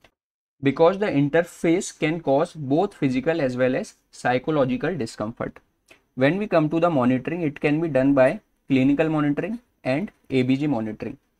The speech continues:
Clinical monitoring is done by the use of accessory muscles of respiration. That is, after we have initiated N I V, there should be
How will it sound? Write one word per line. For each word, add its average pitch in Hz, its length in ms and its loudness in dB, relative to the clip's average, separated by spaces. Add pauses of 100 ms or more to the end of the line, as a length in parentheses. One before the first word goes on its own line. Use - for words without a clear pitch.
(340)
Clinical 175 460 2
monitoring 156 460 2
is 170 120 -2
done 131 280 0 (180)
by 127 240 4
the 160 300 -4 (1800)
use 165 300 2
of 165 240 2 (280)
accessory 165 500 0
muscles 147 380 -2
of 170 120 -2
respiration. 120 600 -2
That 131 200 2
is, 175 220 -4 (400)
after 127 400 2
we 180 120 -2
have 165 180 4
initiated 139 520 0
N 123 140 0
I 117 140 0
V, 147 160 -2
there 139 240 2
should 131 280 -2
be 170 180 0